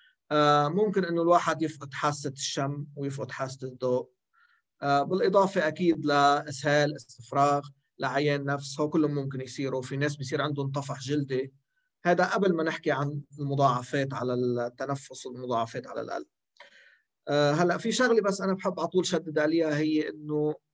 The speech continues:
أول شيء مش ضروري الواحد يفقد حاسة الشم والذوق. يعني بيقولوا لك إنه بعدني عم شم وذوق، يعني أكيد مش كورونا. هذا الشيء أكيد علميا مش مظبوط. نعرف إنه بس ثلاثين بالمية من العالم هن اللي بيفقدوا حاسة الشم والذوق.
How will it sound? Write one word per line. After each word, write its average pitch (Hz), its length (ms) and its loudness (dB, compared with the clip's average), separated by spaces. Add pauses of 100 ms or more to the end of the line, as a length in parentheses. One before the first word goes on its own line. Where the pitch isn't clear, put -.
أول 208 180 6
شيء 220 180 -2
مش 185 140 -2
ضروري 220 320 6
الواحد 185 500 4
يفقد 156 260 -8
حاسة 147 380 -6
الشم 123 420 -8
والذوق. 117 360 -10 (720)
يعني 147 540 0
بيقولوا 165 280 6
لك 160 160 4
إنه 151 180 -6
بعدني 175 260 2
عم 143 120 -2
شم 165 280 -2
وذوق، 156 400 0
يعني 143 280 -6
أكيد 139 240 0
مش 139 140 -4
كورونا. 117 340 -6 (720)
هذا 202 140 6
الشيء 196 280 2
أكيد 170 260 4
علميا 151 300 0
مش 143 220 -6
مظبوط. 135 520 -6
نعرف 151 320 -2
إنه 151 140 -6
بس 156 180 -2
ثلاثين 151 320 -2
بالمية 147 300 -2
من 139 80 -4
العالم 135 360 0
هن 127 100 -12
اللي 123 140 -4
بيفقدوا 123 380 -10
حاسة - 280 -12
الشم 120 320 -8
والذوق. - 380 -12